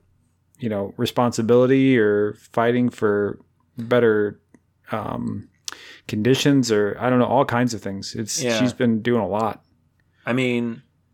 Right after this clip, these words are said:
Speaker 2: I don't, I, all, the only thing I know is it, it,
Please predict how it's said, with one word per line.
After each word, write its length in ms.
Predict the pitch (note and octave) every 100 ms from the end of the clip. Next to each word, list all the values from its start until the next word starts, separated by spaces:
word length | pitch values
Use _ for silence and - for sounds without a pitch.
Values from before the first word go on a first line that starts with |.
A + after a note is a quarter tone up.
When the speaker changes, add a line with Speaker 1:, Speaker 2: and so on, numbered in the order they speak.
| _ _ _ - - - -
Speaker 2:
I 160 | C#3+ D3+
don't, 220 | C#3+ - -
I, 180 | A#2+ -
all, 220 | C3+ D#3+ F3 E3+
the 140 | B2 D#3+
only 160 | A3
thing 160 | F3 C3+
I 100 | B2
know 500 | A2+ A2 A2 G#2+ A2+
is 600 | A2 G2+ G2+ F#2+ F#2 - _ _ _ _ _ _ _ _ _ -
it, 180 | A#2+ -
it, 200 | C3